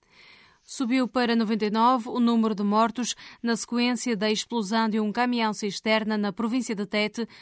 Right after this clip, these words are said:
centro de Moçambique, no passado dia dezassete. Sete dos quarenta e quatro doentes internados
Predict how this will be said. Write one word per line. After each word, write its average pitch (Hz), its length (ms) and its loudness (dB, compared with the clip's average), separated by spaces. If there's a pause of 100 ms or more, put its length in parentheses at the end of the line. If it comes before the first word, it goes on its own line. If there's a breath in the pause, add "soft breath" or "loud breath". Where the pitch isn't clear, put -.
(120)
centro 240 360 -2
de 208 80 -4
Moçambique, 226 520 0 (280 loud breath)
no 277 120 -4
passado 247 420 0
dia 220 240 2
dezassete. 190 720 -4 (480)
Sete 226 420 -2
dos 208 280 -4
quarenta 240 360 0
e 233 40 0
quatro 214 440 0
doentes 226 420 0
internados 214 600 -2